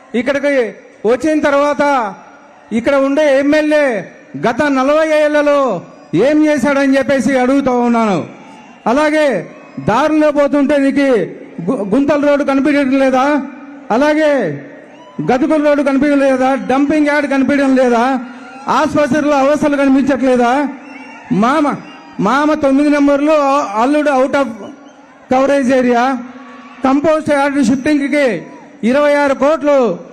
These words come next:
రూపాయలు శాంక్షన్ చేసుకొని అవినీతి జరిగితే క-, మీ కార్పొరేటర్లు మిమ్మల్ని ప్రశ్నించలేదా? అలాగే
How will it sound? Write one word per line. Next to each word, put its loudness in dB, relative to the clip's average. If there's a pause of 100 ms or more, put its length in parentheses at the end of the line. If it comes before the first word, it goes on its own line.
(120)
రూపాయలు 2
శాంక్షన్ 0
చేసుకొని 0
అవినీతి 0
జరిగితే 0 (540)
క-, 0
మీ 2
కార్పొరేటర్లు 0
మిమ్మల్ని 0
ప్రశ్నించలేదా? 2 (680)
అలాగే 0